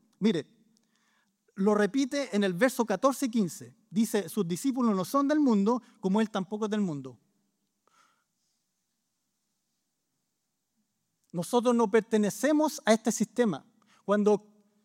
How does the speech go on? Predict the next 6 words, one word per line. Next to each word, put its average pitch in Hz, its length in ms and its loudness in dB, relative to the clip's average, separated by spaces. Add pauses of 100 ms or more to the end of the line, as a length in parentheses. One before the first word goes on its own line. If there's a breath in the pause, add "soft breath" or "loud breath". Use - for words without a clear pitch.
nosotros 220 480 -6
creímos 214 640 -2
en - 120 -4
el 202 100 0
Evangelio, 240 680 0 (400)
¡pum! 175 300 0